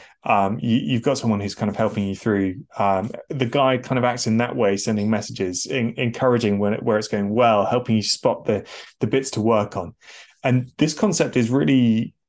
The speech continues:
kind of stolen from specialist music schools, where they have, they,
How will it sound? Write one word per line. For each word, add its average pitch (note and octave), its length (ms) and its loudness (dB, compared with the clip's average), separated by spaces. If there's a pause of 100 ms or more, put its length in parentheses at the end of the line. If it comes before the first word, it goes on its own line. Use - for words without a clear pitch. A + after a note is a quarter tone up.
kind B2 120 0
of A2 60 0
stolen B2+ 460 4
from G2 500 -2 (260)
specialist - 500 -2
music C3 280 2
schools, F#2 420 -10
where G2+ 140 2
they G#2 140 0
have, C3 520 0 (240)
they, B2+ 240 0